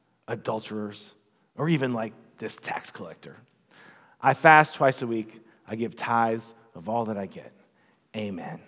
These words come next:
<laughs> Now, that is a funny prayer, isn't it? It starts out good. It's got a little gratitude at the beginning, right? It says, "I thank you, God."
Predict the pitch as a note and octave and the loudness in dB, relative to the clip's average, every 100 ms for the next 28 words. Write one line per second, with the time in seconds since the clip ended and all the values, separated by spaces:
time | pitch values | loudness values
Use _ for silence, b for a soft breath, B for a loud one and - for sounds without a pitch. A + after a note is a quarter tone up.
0 | _ _ _ _ _ _ _ _ - _ | _ _ _ _ _ _ _ _ -20 _
1 | _ B B B - B2 - - - - | _ B B B -6 -6 -6 -12 -18 -14
2 | - - - C#3+ D3 C3 B - C#3 D#3+ | -14 -14 -14 -12 -12 -14 B 0 6 8
3 | A#3+ C4 D#3+ C#3+ E3+ F3+ E3 F3 C#3 A#2+ | 10 10 8 6 6 4 4 8 8 8
4 | C3+ E3+ C#3+ G#3 A#3 G#3+ G3+ C#3 C#3 D3 | 4 2 4 8 8 12 10 12 10 10
5 | C#3 F#3 F3+ E3+ D#3 A#2+ C#3 D#3+ D3 E3 | 6 8 10 10 6 8 8 8 8 6
6 | D#3+ D3+ C#3+ C3+ C3+ D3 E3+ D3 B2 C#3+ | 6 4 2 4 6 6 2 0 4 4
7 | C#3+ C#3 B2+ B2 A#2+ C#3 B2+ C#3+ B2+ B2+ | 6 4 4 0 0 0 0 2 6 8
8 | D#3 D#3+ | 6 2